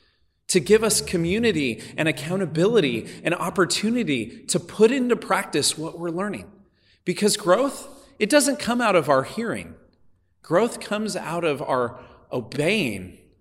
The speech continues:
for the right reasons. And that's one of the reasons in particular that we talk about what we talk about at this church. That's why we as a church have the statement that we've used many times. We say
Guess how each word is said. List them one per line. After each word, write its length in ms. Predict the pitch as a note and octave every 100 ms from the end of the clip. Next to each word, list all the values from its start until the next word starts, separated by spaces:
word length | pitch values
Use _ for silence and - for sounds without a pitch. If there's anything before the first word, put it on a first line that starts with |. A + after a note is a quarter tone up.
| _
for 240 | - - C#3+
the 100 | B2+
right 380 | A2+ C3+ D3 - - - -
reasons. 580 | D3+ F3 - - - - _ _ _ _ _ _ _ _ _ _ _ _
And 120 | D3
that's 460 | F3 F#3 - - -
one 220 | C#3 F3+
of 80 | G#3+
the 80 | F3
reasons 840 | D3+ A3 D3+ A#2 B2 - - -
in 120 | D3+
particular 720 | D3 C#3 G3+ A3+ D#3+ A2+ G#2+ - -
that 140 | C#3 C#3+
we 520 | E3 F3+ D#3 - - _ _ -
talk 320 | E3+ G3+ G#3
about 260 | D#3+ C#3+ D3
what 160 | D3+
we 140 | D3+ C#3+
talk 280 | D#3 G#3
about 300 | D#3+ B2+ A#2+
at 120 | B2+ B2+
this 140 | C3
church. 420 | - G#3+ G#3+ - - _ _ _ _ _ _ _ _ _ _ _ _ _ _
That's 200 | D#3 -
why 300 | F3+ F#3 F#3
we 200 | D3+ F3
as 140 | F#3 D3+
a 60 |
church 380 | - F#3 G3+ E3+
have 200 | D3+ E3+
the 80 | D3+
statement 580 | - - E3 G#3+ D#3 C#3
that 120 | C#3+
we've 180 | C#3+ B2+
used 280 | D#3+ E3+ C3
many 260 | D3 F3
times. 460 | D#3 F3 A3+ D#3 B2+
We 100 | C3+
say 540 | C3 D#3+ E3 D#3 C#3